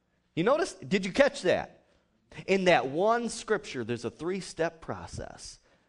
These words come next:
And if you live by that three-step process as a Christian, look out. The windows of heaven will be open,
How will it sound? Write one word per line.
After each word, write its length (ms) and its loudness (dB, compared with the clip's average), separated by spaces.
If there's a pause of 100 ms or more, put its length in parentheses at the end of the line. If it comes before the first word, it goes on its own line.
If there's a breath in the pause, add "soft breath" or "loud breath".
(300 soft breath)
And 140 2
if 140 -2
you 180 -6
live 320 0
by 140 2
that 180 0
three-step 540 -4
process 680 -2
as 400 0
a 80 -6
Christian, 680 -10 (480)
look 240 6
out. 420 0 (640)
The 100 4
windows 460 0
of 80 -2
heaven 340 -2
will 80 -2
be 200 -4
open, 320 -4